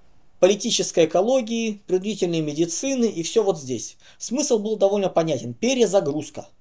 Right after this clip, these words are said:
Давайте обнулим все долги, все активы и начнем заново в этой же системе. Но поскольку соотношение сил изменилось,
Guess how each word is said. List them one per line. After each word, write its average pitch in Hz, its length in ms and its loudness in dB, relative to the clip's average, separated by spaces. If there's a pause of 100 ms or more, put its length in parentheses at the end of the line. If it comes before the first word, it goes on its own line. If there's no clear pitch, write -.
(380)
Давайте 220 420 6
обнулим 202 580 2
все 196 300 2
долги, 175 420 2
все 170 300 2
активы 254 420 0
и 180 100 -4
начнем 175 380 -2
заново 175 420 4
в 156 80 0
этой 185 200 0
же 127 140 -6
системе. 175 680 -4 (680)
Но 196 120 6
поскольку 208 480 4
соотношение 196 760 2
сил 185 320 0
изменилось, 190 760 -4